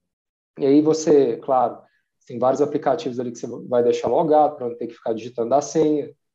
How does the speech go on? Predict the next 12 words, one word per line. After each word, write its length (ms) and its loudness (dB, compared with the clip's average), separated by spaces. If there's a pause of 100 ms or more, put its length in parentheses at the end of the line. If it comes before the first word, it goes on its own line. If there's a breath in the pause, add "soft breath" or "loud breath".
(120)
né? 460 -6
Suas 260 -4
redes 200 0
sociais, 400 -2
por 160 -8
exemplo. 460 -6 (640)
E 420 0
isso 480 -2
torna 380 6
suas 180 0
informações 580 -2
protegidas, 800 -2